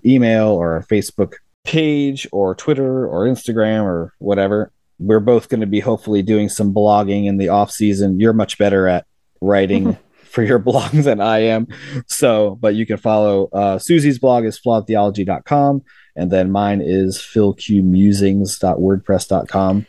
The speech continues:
Speaker 2: You wanna hear something funny?
Speaker 1: Hmm.
Speaker 2: When I first named my blog, I wanted it to be called Bad Theology. But when I went to go register that domain name, it was for sale for, like, three thousand dollars.
Speaker 1: Uh.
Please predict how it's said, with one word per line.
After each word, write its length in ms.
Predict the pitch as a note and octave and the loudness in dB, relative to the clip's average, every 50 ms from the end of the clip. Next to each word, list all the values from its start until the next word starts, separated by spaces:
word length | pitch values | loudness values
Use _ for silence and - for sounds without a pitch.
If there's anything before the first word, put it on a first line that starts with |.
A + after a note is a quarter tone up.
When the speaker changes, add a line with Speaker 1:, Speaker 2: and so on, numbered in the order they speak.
| - - | -4 0
Speaker 2:
You 80 | A3 A3 | 2 2
wanna 140 | A3+ A#3 C4 | 4 4 4
hear 120 | C#4+ D4+ | 2 2
something 240 | C#4+ B3+ B3+ B3+ A#3+ | 2 2 2 2 0
funny? 400 | - G#3 G3 G3+ G#3 A#3+ A#3 _ _ _ _ - | 0 0 0 0 0 -2 -2 _ _ _ _ 0
Speaker 1:
Hmm. 240 | - - G2 F#2+ - | 2 2 2 4 4
Speaker 2:
When 120 | A3+ A3+ | 2 4
I 140 | A3 A3+ A3+ | 2 2 0
first 380 | - - A3+ A3+ A3+ - - _ - | -2 0 0 0 0 -2 -6 _ -2
named 340 | G#3+ F#3+ F#3 F#3 G3+ G3 G3 | 0 0 2 2 0 0 0
my 100 | F#3 F3 | 0 -2
blog, 440 | F3 E3+ D#3+ D#3 E3 F3 F#3 G3+ G#3+ - _ _ - | 0 2 2 4 4 2 0 -2 -6 -12 _ _ -8
I 380 | - F#3 F3 F3 E3+ F3 E3+ - _ | -4 0 2 4 4 4 2 -2 _
wanted 420 | - G3 F3 F#3+ F#3 F#3+ G#3 A#3 A#3 | -10 -8 -2 2 4 4 4 4 4
it 100 | A#3 A3+ | 2 -2
to 80 | - - | -2 -2
be 100 | A3+ G3+ | -2 -2
called 440 | - - G3 F3+ F3 E3+ E3+ E3 - _ - _ - | -2 0 0 2 2 2 2 0 -4 _ -14 _ -2
Bad 340 | F3+ E3 E3+ F3 F3 F#3+ - - | 0 2 2 0 0 -4 -4 -2
Theology. 600 | G3 E3+ D#3+ D#3+ D#3+ D#3+ D#3 - - - F#3 _ _ _ _ _ - | -2 0 2 0 0 -2 -4 -6 -8 -12 -12 _ _ _ _ _ 0
But 100 | A3 G3+ | 2 2
when 100 | G#3 G3+ | 4 2
I 40 | G3+ | 4
went 200 | G3+ G3+ G3+ - | 4 2 2 2
to 60 | A3+ | 2
go 120 | G3+ G#3 F#3 | 2 4 4
register 360 | F#3 F#3 F#3+ F#3 - G#3 G3 | 4 2 0 0 -2 0 2
that 140 | F#3+ F#3 F3+ | 2 0 2
domain 300 | G3 F3+ F3 E3+ F3 F3+ F#3 | 0 0 0 0 0 2 2
name, 240 | G3 G#3 G#3+ G#3 F#3+ | 2 4 4 2 2
it 40 | |
was 80 | - F#3 | 0 -2
for 120 | - G3 | -2 -4
sale 240 | - - F3+ E3+ F3 - | -2 2 2 2 2 2
for, 100 | - F#3 | 2 0
like, 140 | F3 F3 | 0 0
three 140 | - - F#3 - | 0 0 0 2
thousand 240 | D#3 D3+ D#3+ D#3 | 2 0 0 -2
dollars. 400 | D3 C3+ C3 - G3 - - - _ _ _ _ _ _ - - | -4 -4 -2 -2 -2 -2 -4 -6 _ _ _ _ _ _ 0 2
Speaker 1:
Uh. 140 | F#3 E3 | 4 4